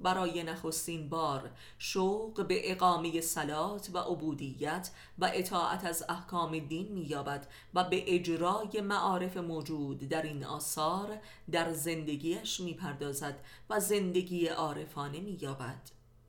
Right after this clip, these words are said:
ولی کافران و منافقان و تقوا ستیزان پوست اناالحق زده و دچار غروری عظیم گشته و مرید نفس خود می‌شوند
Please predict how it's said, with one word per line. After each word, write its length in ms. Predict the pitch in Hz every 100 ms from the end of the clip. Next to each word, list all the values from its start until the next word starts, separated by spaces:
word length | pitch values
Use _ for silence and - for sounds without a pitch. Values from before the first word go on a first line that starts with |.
| - -
ولی 240 | 151 151 143
کافران 680 | - 165 - 180 175 180
و 140 | 175 175
منافقان 800 | 175 170 165 160 175 175 185 185
و 100 | 185
تقوا 560 | - 180 175 165 165
ستیزان 880 | 151 - 143 147 143 147 156 190 202 - - - -
پوست 380 | 220 185 - 185 -
اناالحق 680 | 165 160 147 - 180 202 180
زده 540 | 151 139 139 135 135 - - -
و 100 | 190
دچار 520 | 180 185 214 185 180
غروری 580 | 180 180 175 165 170 160
عظیم 600 | - 156 143 160 208 208
گشته 640 | 180 170 - 175 180 196 202 - -
و 80 | 185
مرید 460 | 180 175 170 160 156
نفس 400 | 151 151 - 180
خود 300 | 180 226 220
می‌شوند 720 | 151 139 151 139 139 135 135